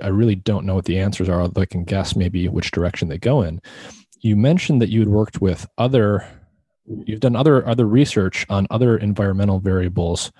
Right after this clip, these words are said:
that can, um, affect, affect life outcomes for people.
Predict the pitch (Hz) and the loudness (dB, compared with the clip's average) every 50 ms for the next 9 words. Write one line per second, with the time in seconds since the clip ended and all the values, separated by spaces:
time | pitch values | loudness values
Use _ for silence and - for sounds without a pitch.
0 | - - - - _ _ - 104 92 - - - 101 92 87 87 87 73 - 104 | -20 -20 -20 -20 _ _ -4 -4 -4 -4 -2 -2 -2 -2 -2 -4 -6 -6 -4 -4
1 | - 85 82 - - 101 - - 101 90 - - - - _ _ _ _ _ - | -4 -4 -4 -6 -8 -8 -6 -4 -6 -6 -6 -8 -12 -12 _ _ _ _ _ -12
2 | - - 110 95 87 - - - - - - _ - 104 95 87 - 92 78 - | -6 -4 -2 -2 -2 -4 -10 -18 -18 -18 -18 _ -4 -2 -2 0 -2 -4 -6 -4
3 | - - 73 82 - - 90 - - 87 - - 82 - | -8 -8 -8 -8 -6 -6 -4 -4 -4 -4 -2 -2 -4 -4